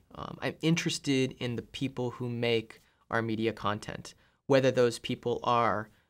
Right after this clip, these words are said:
uh, advertisers and, and, and, and sort of brand creatives, whether those people are political consultants who write the speeches and make the ads that we consume, um, or whether those people are journalists and, and, and across a variety of,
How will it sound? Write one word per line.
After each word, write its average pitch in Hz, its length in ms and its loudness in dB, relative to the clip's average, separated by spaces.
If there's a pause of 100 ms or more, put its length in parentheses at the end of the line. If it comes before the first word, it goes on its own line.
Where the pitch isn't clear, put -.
uh, - 360 -2
advertisers 131 800 4
and, 107 220 -4
and, 101 280 -6
and, 101 240 -8
and 107 140 -8
sort 104 160 -8
of - 180 -14
brand 123 380 2
creatives, 131 680 0 (260)
whether 120 180 2
those 117 180 2
people 117 380 -2
are 110 220 0
political 123 420 -4
consultants 127 720 -2
who 113 160 -6
write 113 260 0
the - 60 -10
speeches 120 640 -2
and 101 120 -4
make 104 220 -4
the - 140 -4
ads 120 320 2
that - 80 -6
we 120 80 -4
consume, 117 600 -6 (500)
um, 113 440 2
or 123 180 2
whether 120 200 0
those 117 160 2
people - 280 -6
are 147 60 2
journalists 143 720 4
and, 104 260 -4
and, 117 260 -6
and 120 140 -6
across 139 360 6
a 131 40 -8
variety 139 500 8
of, 120 200 -2